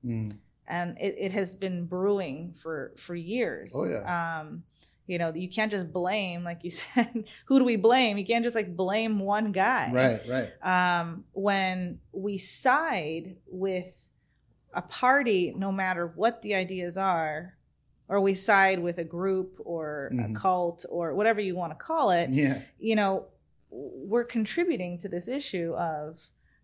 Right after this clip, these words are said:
Speaker 2: extremism. And, um, it's, it's scary,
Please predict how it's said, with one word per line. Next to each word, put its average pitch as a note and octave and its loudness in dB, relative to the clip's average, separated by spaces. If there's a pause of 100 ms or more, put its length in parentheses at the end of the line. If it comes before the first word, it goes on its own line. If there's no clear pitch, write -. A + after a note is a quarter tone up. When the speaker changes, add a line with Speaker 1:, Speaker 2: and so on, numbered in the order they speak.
Speaker 2:
extremism. F#3 -4 (160)
And, F3+ -2
um, E3+ -2 (2250)
it's, - -2 (500)
it's A3 0
scary, G3 0